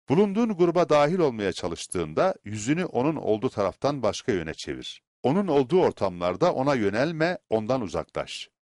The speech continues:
onun olduğu ortamlardan olabildiğince uzak dur yazıyor. Sunum otuz. Otuzuncu sunum başlığı doğru mu, yanlış mı?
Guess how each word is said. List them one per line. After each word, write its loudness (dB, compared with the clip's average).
onun 0
olduğu 0
ortamlardan 0
olabildiğince 0
uzak -2
dur -8
yazıyor. -8
Sunum -2
otuz. -2
Otuzuncu -2
sunum -2
başlığı 0
doğru 6
mu, 0
yanlış 0
mı? -12